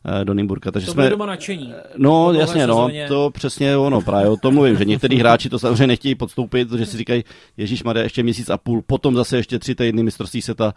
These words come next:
Speaker 1: takže ono se z toho stane vlastně skoro dva, přes dva měsíce jakoby navíc k té sezóně.
Speaker 2: Hm, když se teď podíváš na tu,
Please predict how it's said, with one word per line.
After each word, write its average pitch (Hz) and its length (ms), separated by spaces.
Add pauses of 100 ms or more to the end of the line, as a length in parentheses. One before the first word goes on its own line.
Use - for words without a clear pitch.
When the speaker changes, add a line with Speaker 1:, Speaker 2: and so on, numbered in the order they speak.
(240)
Speaker 1:
takže 104 180
ono 113 80
se 120 120
z - 40
toho 117 180
stane 110 240
vlastně 110 240
skoro 110 200
dva, 110 340 (240)
přes 110 160
dva 104 100
měsíce 110 360
jakoby 110 640 (140)
navíc 117 440
k - 80
té 113 140
sezóně. 113 380 (100)
Speaker 2:
Hm, 135 180
když 147 160
se 190 80
teď 185 160
podíváš 180 380
na 185 100
tu, 196 260